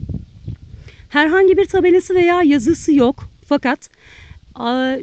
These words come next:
çeşmenin oyuntusundan ve altında bulunan harflerden de anladığımız kadarıyla Rum-, eski Rumca ya da eski Yunanca olarak belirtilmekte ve türbe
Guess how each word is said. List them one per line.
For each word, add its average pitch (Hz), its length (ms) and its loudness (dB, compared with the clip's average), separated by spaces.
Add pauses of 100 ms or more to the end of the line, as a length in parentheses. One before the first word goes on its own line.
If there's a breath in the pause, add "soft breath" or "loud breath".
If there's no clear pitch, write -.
(540)
çeşmenin 320 480 2
oyuntusundan 359 1000 2
ve 240 200 -4 (120)
altında 285 640 0
bulunan 330 400 2
harflerden 254 920 -6 (300)
de 226 140 -4
anladığımız 220 560 -4
kadarıyla 285 680 -2 (600 soft breath)
Rum-, 339 340 2
eski 294 440 -2
Rumca 254 500 2 (180)
ya 247 160 0
da 277 220 -4 (2250)
eski 285 380 -4
Yunanca 262 760 2 (320)
olarak 214 500 -4 (240)
belirtilmekte 240 960 0
ve 247 220 0 (520)
türbe 294 520 0